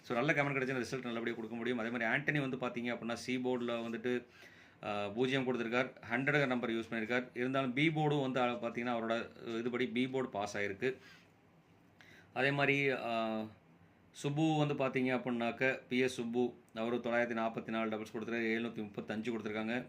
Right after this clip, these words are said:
மேக்ஸிமம் எல்லா பேர்த்தோட ரிசல்ட்லையும் வந்து பார்த்தீங்க அப்படின்னா, ஏழு நல்ல ஒரு டாமினேஷன் நம்பரா இருந்தது. ஆ, இருந்தாலும் வந்து பார்த்தீங்கன்னா, ஏழு வந்து பார்த்தீங்கன்னா, ஃப்ரண்ட்ல தான் வச்சு அடிச்சிருக்காங்க, பேக்ல வந்து வரல. இங்க பார்த்தீங்கன்னா, எழுநூத்தி முப்பது, ஏழு வந்து ஃப்ரண்ட்ல வந்திருக்கு.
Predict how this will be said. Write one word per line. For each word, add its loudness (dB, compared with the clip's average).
மேக்ஸிமம் 0
எல்லா 4
பேர்த்தோட 2
ரிசல்ட்லையும் 0
வந்து 0
பார்த்தீங்க 0
அப்படின்னா, 0
ஏழு 4
நல்ல 4
ஒரு 6
டாமினேஷன் 4
நம்பரா 4
இருந்தது. 2
ஆ, 0
இருந்தாலும் 2
வந்து 0
பார்த்தீங்கன்னா, 2
ஏழு 4
வந்து -2
பார்த்தீங்கன்னா, -2
ஃப்ரண்ட்ல 0
தான் 0
வச்சு -2
அடிச்சிருக்காங்க, -6
பேக்ல -2
வந்து -4
வரல. -2
இங்க -8
பார்த்தீங்கன்னா, -4
எழுநூத்தி -4
முப்பது, -6
ஏழு 0
வந்து -2
ஃப்ரண்ட்ல -4
வந்திருக்கு. -6